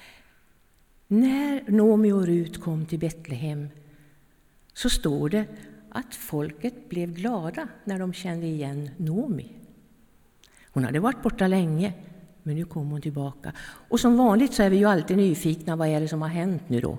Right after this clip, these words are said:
under den här tiden? Men Naomi, hon säger,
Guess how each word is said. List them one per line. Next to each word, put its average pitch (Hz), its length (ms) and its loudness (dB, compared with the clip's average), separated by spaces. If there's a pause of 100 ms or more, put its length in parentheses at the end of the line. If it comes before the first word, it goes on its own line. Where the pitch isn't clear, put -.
(120)
under 139 240 0
den 131 140 -6
här 120 120 -8
tiden? - 480 -16 (4000)
Men 226 440 2
Naomi, 214 840 -2
hon 202 140 -4
säger, 175 520 -4